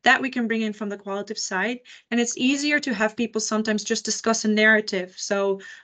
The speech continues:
um, you build a narrative about,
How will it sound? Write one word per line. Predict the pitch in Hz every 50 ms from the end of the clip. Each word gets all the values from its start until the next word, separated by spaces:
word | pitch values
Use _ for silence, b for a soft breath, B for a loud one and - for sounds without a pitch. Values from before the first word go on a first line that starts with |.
| B _
um, | 202 202 202 196 196 196 196 196 196 196
you | 220 220 214
build | 196 240 240 247 233
a | 240
narrative | 226 220 214 214 214 220 220 226 214 -
about, | 214 190 196 190 190 190 190 190 185 190 190 - -